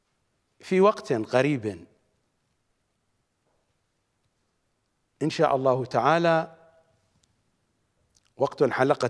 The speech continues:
انتهى، بقي كلام كثير في لهواتي.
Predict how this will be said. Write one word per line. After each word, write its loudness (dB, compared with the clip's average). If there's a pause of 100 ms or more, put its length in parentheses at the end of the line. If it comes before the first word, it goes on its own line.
انتهى، 0 (1160)
بقي 0 (2500)
كلام -2
كثير 0 (1200)
في -2
لهواتي. 0